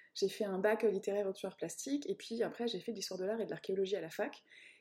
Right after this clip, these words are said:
Et, euh, la révélation de la photo, elle est venue plutôt tard pour moi,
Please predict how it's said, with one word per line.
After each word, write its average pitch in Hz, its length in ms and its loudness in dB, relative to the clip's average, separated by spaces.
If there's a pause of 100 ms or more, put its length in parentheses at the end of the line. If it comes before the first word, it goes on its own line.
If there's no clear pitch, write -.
(140)
Et, 269 460 12
euh, 170 680 4
la 180 100 0
révélation 175 440 2
de 262 40 8
la - 60 4
photo, 247 260 2
elle 277 80 6
est 196 60 6
venue 180 120 -6
plutôt 294 280 2
tard - 280 -4
pour 202 140 2
moi, - 220 -6